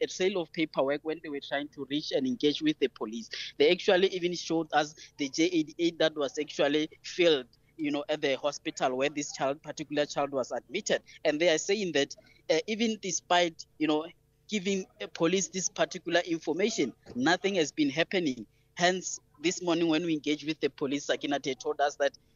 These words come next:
this, uh, this, the station commander and actually, uh, the investigating officer are actually s-, being summoned by the provincial commissioner, and they are saying that they will actually give us an official,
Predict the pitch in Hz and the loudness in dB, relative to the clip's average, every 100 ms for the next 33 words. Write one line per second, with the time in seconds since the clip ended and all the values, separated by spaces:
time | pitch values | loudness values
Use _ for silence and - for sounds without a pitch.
0 | 135 131 170 175 - - 175 147 143 170 | -6 2 4 4 0 -6 0 2 2 -2
1 | - 151 - 226 240 220 180 151 151 156 | -2 -2 0 0 -2 -4 0 2 2 2
2 | 151 _ - - 139 139 156 - 175 156 | 0 _ -20 -8 -2 0 0 2 2 4
3 | 156 160 165 143 143 131 143 143 151 156 | 4 2 2 2 2 0 0 -2 -2 -4
4 | 151 - 165 156 143 147 143 139 131 147 | -6 -4 -4 -2 -4 -2 -2 0 -2 0
5 | 160 143 160 - - - - 160 147 190 | 0 2 0 -6 -10 -6 0 0 2 2
6 | 190 156 107 _ 131 135 127 147 127 147 | 2 2 -2 _ 2 2 0 -2 -2 0
7 | 147 147 - 127 131 131 123 - - 139 | 0 0 0 -4 -4 -6 -8 -8 0 2
8 | 143 147 135 170 165 165 156 147 151 165 | 6 4 4 2 4 2 2 -2 -2 -4
9 | 175 165 151 147 147 147 131 127 160 - | -2 -2 -6 -4 -4 -6 -10 -10 -12 -2
10 | 156 147 | 0 0